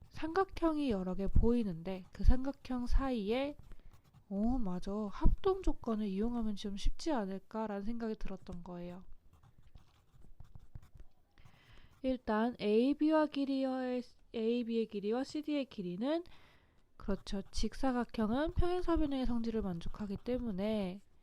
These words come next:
대변의 길이가 같다는 성질을 만족을 합니다. 또 비씨는 공통인 편이고요. 각 에이비씨와 각 디씨비는 직각으로 같습니다. 이것은 직각삼각-,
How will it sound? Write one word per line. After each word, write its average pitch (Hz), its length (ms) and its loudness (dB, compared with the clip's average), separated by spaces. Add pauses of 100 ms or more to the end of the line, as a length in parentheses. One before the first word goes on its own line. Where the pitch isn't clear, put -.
(680)
대변의 220 520 4
길이가 190 340 -4
같다는 202 600 -6
성질을 240 600 -4
만족을 196 460 -6
합니다. 196 460 -8 (460)
또 233 300 -6 (120)
비씨는 214 460 -10
공통인 220 560 4
편이고요. 185 640 -2 (580)
각 233 300 -6 (120)
에이비씨와 208 960 -4
각 208 280 -10 (160)
디씨비는 208 960 -8 (280)
직각으로 208 640 -8
같습니다. 180 760 -10
이것은 185 440 -8
직각삼각-, 190 680 2